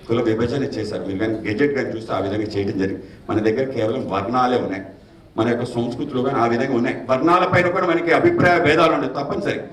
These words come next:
కానీ ఆ వర్ణ వ్యవస్థ ఏ విధంగా వచ్చింది అనే విషయం తప్పనిసరిగా చూడాలి. కులాన్ని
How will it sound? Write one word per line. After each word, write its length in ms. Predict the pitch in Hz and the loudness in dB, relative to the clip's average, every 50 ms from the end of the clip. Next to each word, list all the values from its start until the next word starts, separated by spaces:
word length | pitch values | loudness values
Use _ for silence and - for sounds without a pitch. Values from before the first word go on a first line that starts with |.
| - - - 160 | -16 -8 -2 0
కానీ 160 | 170 190 185 | 2 4 4
ఆ 40 | 165 | 4
వర్ణ 320 | - 143 147 147 180 180 | 4 2 2 2 2 2
వ్యవస్థ 380 | 165 170 175 170 165 160 - 131 | 2 4 4 4 2 2 2 2
ఏ 80 | 135 | 4
విధంగా 340 | 143 151 147 151 147 147 143 | 4 4 2 0 -2 -2 -2
వచ్చింది 440 | 131 120 120 117 - - 156 151 147 | -4 -4 -4 -6 -8 -10 -8 -6 -4
అనే 120 | 139 139 | -2 -2
విషయం 360 | 123 117 113 - 143 135 - - 113 | -2 -2 -4 -4 -6 -6 -6 -8 -6
తప్పనిసరిగా 400 | - 131 120 - 135 127 120 120 | -2 -2 -2 -2 -2 0 0 0
చూడాలి. 260 | 117 123 117 104 - | 0 0 -2 -4 -4
కులాన్ని 480 | - - 120 123 127 139 151 160 170 | -4 -2 0 2 4 4 4 2 0